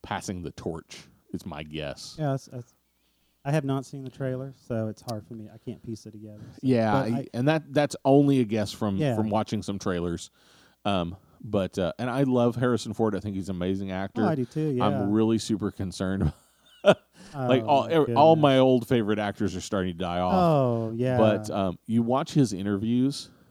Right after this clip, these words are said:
Speaker 1: and he looks great on screen.
Speaker 2: Yeah, he does.
Speaker 1: But when you watch an interview, you're like,
Speaker 2: Oh, I know.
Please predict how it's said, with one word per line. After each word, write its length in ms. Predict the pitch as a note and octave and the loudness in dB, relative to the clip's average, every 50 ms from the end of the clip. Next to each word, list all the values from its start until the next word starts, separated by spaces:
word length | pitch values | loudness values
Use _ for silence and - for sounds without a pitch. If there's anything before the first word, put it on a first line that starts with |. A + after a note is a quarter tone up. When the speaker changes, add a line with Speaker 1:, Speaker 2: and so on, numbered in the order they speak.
| _ _ _ - | _ _ _ -8
Speaker 1:
and 640 | G2+ G2+ G2 F#2+ F#2 F2+ F2 F2 E2+ E2 E2 - _ _ _ _ _ _ _ _ _ _ _ _ _ _ _ _ _ _ _ _ _ _ _ _ _ _ _ _ _ _ - - - | -6 -4 -4 -4 -4 -4 -4 -4 -6 -8 -10 -14 _ _ _ _ _ _ _ _ _ _ _ _ _ _ _ _ _ _ _ _ _ _ _ _ _ _ _ _ _ _ -20 -12 -8
he 160 | A#2 D3+ F#3+ G3 | -6 -4 -2 0
looks 300 | F3 C3+ G#2+ - - - | 0 0 0 -2 -6 -12
great 600 | A2 F#2+ F#2+ G2 G2 F#2+ G2 G2+ F#2+ E2+ D#2+ - | -10 -8 -4 -2 0 0 0 0 0 -4 -8 -12
on 180 | C2+ D2+ D2+ D2+ | -12 -14 -12 -12
screen. 420 | - - - D#2+ C#2 C#2 - - - _ - | -12 -10 -10 -10 -12 -12 -18 -20 -18 _ -6
Speaker 2:
Yeah, 140 | G#3 F#3 C3 | -6 -4 -4
he 100 | A#2+ A#2 | -2 -2
does. 420 | B2+ C#3+ C3 A2+ A2 A2 _ _ _ _ _ _ _ _ _ _ _ _ - | -2 -4 -4 -6 -8 -12 _ _ _ _ _ _ _ _ _ _ _ _ -14
Speaker 1:
But 840 | E2+ E2+ E2 E2 D#2+ F#2 G2 G2 F#2+ F#2 F2+ E2+ E2+ - - - F2+ | -12 -10 -10 -10 -6 -2 2 2 4 4 2 0 -2 -4 -6 -6 -6
when 180 | F2+ F2+ F2+ | -4 -4 -2
you 120 | G2+ B2 C#3+ | -2 -2 0
watch 260 | C#3+ A#2+ G2 - - | 0 0 -2 -4 -6
an 60 | E2+ | -8
interview, 420 | F2 F2 F2+ F#2 F2 F#2+ G2+ G2+ G2+ | -6 -4 -4 -4 -2 0 0 2 2
you're 220 | G2+ F#2+ F#2 F2+ D#2+ | 0 0 -2 -2 -2
like, 220 | D#2+ D#2+ - C3 | 0 0 0 0
Speaker 2:
Oh, 60 | B2+ B2 | 0 0
I 100 | A#2 A#2 | -2 -2
know. 340 | A#2 A#2 A#2+ A#2 A2+ A2+ | -4 -4 -4 -6 -6 -8